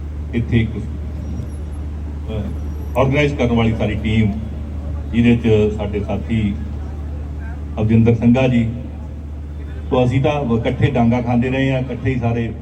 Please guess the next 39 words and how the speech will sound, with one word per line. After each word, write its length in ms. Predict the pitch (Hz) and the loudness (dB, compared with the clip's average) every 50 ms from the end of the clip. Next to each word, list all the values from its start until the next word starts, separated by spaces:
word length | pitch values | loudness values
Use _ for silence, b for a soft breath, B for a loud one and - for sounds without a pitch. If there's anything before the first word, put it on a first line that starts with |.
| 104 101 98 | -8 -8 -6
ਸਾਰਾ 160 | 113 113 117 | -6 -6 -6
ਕੁਛ 160 | 113 113 104 - | -6 -6 -8 -8
ਕਰਦੇ 240 | - 101 101 107 113 | -8 -6 -4 -2 0
ਰਹੇ, 120 | 120 123 117 | 2 2 2
ਸਾਡਾ 180 | - 117 120 | 0 -2 -2
ਬਹੁਤ 260 | 110 107 117 120 - | -2 0 0 0 0
ਪਿਆਰ 300 | - 107 107 107 113 113 | -2 -2 0 0 0 0
ਹੈ 220 | 120 117 117 - - - | 0 -2 -2 -4 -8 -6
ਤੇ 40 | 107 | -2
ਮੈਂ 120 | 117 117 | -2 -2
ਤੁਹਾਡਾ 240 | 110 120 110 107 104 | 0 0 -2 -2 0
ਧੰਨਵਾਦ 440 | 101 117 113 110 107 101 101 101 107 | 0 0 0 2 2 0 0 -2 -4
ਕਰਦਾ, 300 | 113 113 110 123 123 120 | -4 -4 -2 -2 -2 0
ਤੁਹਾਡੀ 300 | 117 117 107 107 107 107 | 0 0 -2 -2 -2 -2
ਸਾਰੀ 200 | 113 110 113 110 | -2 -2 -2 -2
ਟੀਮ 240 | - 117 120 135 135 | -2 -2 0 0 0
ਦਾ 80 | 135 | 0
ਧੰਨਵਾਦ 400 | - 127 127 120 113 104 95 - | 0 -2 -2 -2 -2 -4 -4 -6
ਕਰਦਾ, 400 | 107 104 101 110 117 117 117 113 - - - - - - - - - | -6 -6 -2 0 0 0 0 -2 -4 -10 -12 -12 -12 -12 -10 -8 -4
ਜਿਨ੍ਹਾਂ 240 | 160 175 196 202 202 | 0 2 2 2 2
ਨੇ 80 | 208 | 2
ਮੈਨੂੰ 280 | 190 185 180 175 185 190 | 0 0 2 2 4 4
ਨਾ 100 | 208 214 220 208 208 - - - | 4 4 2 0 -4 -6 -6 -4
ਕਈ 140 | 202 226 240 | -2 0 2
ਵਾਰੀ 200 | 240 233 233 208 | 2 2 2 0
ਦਿਲ 380 | 175 185 180 185 180 170 160 - - - - - - - - - - - - - - - - - - - - - - - - - - - | -2 -2 0 0 0 -2 -2 -6 -10 -14 -14 -14 -14 -14 -14 -14 -14 -14 -14 -16 -16 -16 -16 -16 -16 -16 -14 -14 -14 -14 -14 -12 -10 -6
ਉਦਾਸ 360 | 165 160 160 156 165 165 156 | -2 2 2 4 4 2 2
ਜਿਹਾ 120 | 190 175 | 2 2
ਹੋ 80 | 170 151 | 2 2
ਜਾਂਦਾ 240 | 139 127 123 139 160 | 2 0 0 -2 -2
ਵੀ 160 | - 190 175 | -2 -4 -4
ਰੰਗਲਾ 300 | 147 139 135 143 156 160 | -4 -4 -2 -2 -2 -2
ਪੰਜਾਬ 500 | 156 160 165 170 165 170 160 170 160 - - - - - - - - - - - - - - - - - - - - - - - | -4 -6 -8 -8 -8 -8 -8 -10 -10 -12 -12 -16 -16 -16 -16 -16 -16 -16 -16 -16 -16 -16 -14 -14 -14 -14 -14 -14 -14 -14 -12 -8
ਬਣਾਉਣਾ 340 | - 135 127 127 131 151 - | -6 -4 -2 -2 0 0 0
ਤਾਂ 120 | - 226 196 | 0 -2 -2
ਹੈ, 100 | 240 240 | -2 -2
ਬਣੂ 320 | 190 - 175 185 233 247 | -4 -6 -6 -4 -4 -2
ਕਿਵੇਂ, 360 | 202 214 180 160 135 120 113 107 - - - - - - - - - - - - - - - - - | -2 -4 -4 -4 -4 -4 -6 -6 -10 -12 -12 -12 -12 -12 -12 -12 -12 -12 -12 -12 -12 -14 -14 -12 -8
ਹੈਂ? 180 | 117 - - | -6 -6 -6